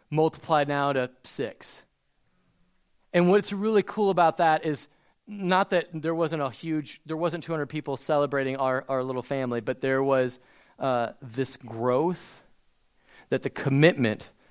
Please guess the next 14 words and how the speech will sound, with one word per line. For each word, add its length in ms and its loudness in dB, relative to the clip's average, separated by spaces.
resulted 500 -2
in 120 -4
fruit. 420 -12
All 80 4
right, 140 2
the, 320 0
the 240 4
commitment 920 6
of, 260 6
of 200 4
when 140 2
it 40 -2
got 220 0
hard, 640 2